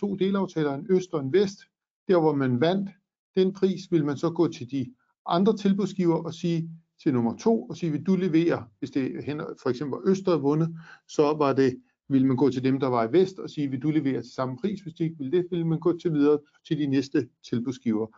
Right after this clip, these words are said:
Og, øhm, det har vi tidligere haft op her. Tidligere sagt, det undrer os såre, det er lovligt. Det er også et af de steder, hvor jeg ikke tror, de tænker kommunalretten ind, for eksempel, fordi hvis det er billigere at levere i Øst, så må dem i Øst ikke betale for dem i Vest.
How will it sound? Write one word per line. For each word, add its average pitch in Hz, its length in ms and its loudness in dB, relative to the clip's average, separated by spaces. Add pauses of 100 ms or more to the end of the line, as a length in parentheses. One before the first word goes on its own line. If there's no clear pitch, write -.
(360)
Og, 143 360 4
øhm, 131 440 2 (400)
det 202 240 2 (240)
har 147 200 0
vi 127 100 0
tidligere 226 340 4
haft 196 200 0
op 196 180 0
her. 196 180 2 (560)
Tidligere 202 260 4
sagt, 175 240 0
det 180 60 6
undrer 147 240 4
os - 260 -2 (100)
såre, 226 480 2
det 208 80 0
er 180 40 0
lovligt. 185 420 2
Det - 80 -2
er - 20 2
også 139 180 -2
et 147 80 -6
af - 60 -16
de 156 100 -6
steder, 151 220 2
hvor 143 80 -2
jeg 143 140 0
ikke 160 120 -2
tror, 156 200 -2
de 147 140 -8
tænker 120 520 -4 (480)
kommunalretten 175 560 2
ind, 180 140 0
for 165 120 -4
eksempel, 160 420 -4
fordi 131 360 0
hvis 123 200 0
det 127 120 -4
er 120 120 -2
billigere 170 280 4
at 139 60 0
levere 135 280 2
i 135 60 -2
Øst, 160 240 2 (400)
så 147 140 2
må 175 380 4
dem 156 220 0
i 139 80 0
Øst 139 260 -2
ikke 147 160 -2
betale 135 360 -2
for 131 80 -4
dem 135 200 0
i 135 40 0
Vest. 127 300 0